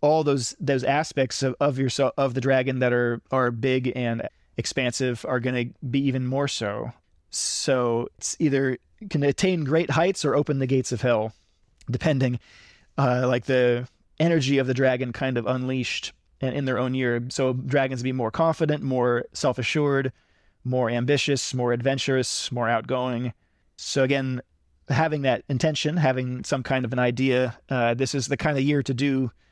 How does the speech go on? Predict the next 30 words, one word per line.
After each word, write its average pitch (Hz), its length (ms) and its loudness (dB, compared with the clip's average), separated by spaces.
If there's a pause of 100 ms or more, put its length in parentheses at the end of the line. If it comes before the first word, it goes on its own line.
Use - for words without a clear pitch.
(160)
to 135 80 -2
do 151 180 2
the 135 100 0
things. 123 600 -2 (400)
The 139 60 -8
past 156 320 0
year 139 140 2
has, 131 180 0
was 131 160 0
not 131 320 0
particularly 131 420 -2
good 120 280 -2
for 120 480 0
the 123 80 -6
dragon's 120 520 0
ambition. 117 680 -4 (560)
It's - 220 -4 (160)
kind 139 160 0
of 120 80 -2
a, 120 180 0
the 123 140 0
fire 131 400 0
has 113 100 -4
been, 123 240 -6
was 131 180 -4
kind 131 200 -2
of 120 100 -4
doused 127 480 -2
pretty 127 220 0
strongly. 127 560 -2